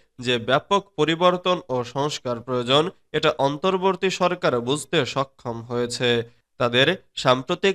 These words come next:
কার্যক্রমে দেশবাসী আশার আলো দেখতে শুরু করেছে। তিনি বলেন, পুলিশ, র্যাব ও আনসারের পোশাক পরিবর্তন নাগরিকদের কাছে মুখ্য বিষয় নয়। নাগরিকরা এই বাহিনীগুলোর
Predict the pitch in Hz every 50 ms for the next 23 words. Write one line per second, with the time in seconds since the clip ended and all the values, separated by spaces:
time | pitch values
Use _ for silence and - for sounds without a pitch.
0 | - - 139 135 139 135 131 123 117 120 - 123 117 117 127 135 156 190 - -
1 | _ _ - 120 135 143 147 156 170 180 175 - 190 190 190 190 - _ _ _
2 | _ _ _ 113 131 143 - 185 175 170 151 - 151 151 139 123 117 131 135 135
3 | _ - 123 117 - 127 117 120 117 - 117 120 123 117 - 131 120 120 117 117
4 | - _ _ _ _ 135 123 120 117 123 120 123 135 151 180 - - _ _ _
5 | - 147 156 165 190 202 - - 123 123 131 147 165 165 - - 143 131 - -
6 | 131 139 151 160 - 180 170 180 180 165 - _ 165 170 - - 185 180 175 -
7 | _ 147 147 156 160 156 170 170 165 165 - 175 165 165 160 165 - _ _ _
8 | _ 131 127 135 135 160 170 170 165 151 180 180 175 175 - 175 175 - 175 131
9 | 117 117 135 143 - _ - 127 117 110 117 113 - - 120 120 120 117 117 117
10 | 120 117 117 113 - - _ _ _ 127 123 123 113 120 117 120 117 120 127 123
11 | 131 143 180 - _ _ _ - 147 165 160 139 117 123 127 143 160 165 185 190
12 | 175 180 185 180 190 190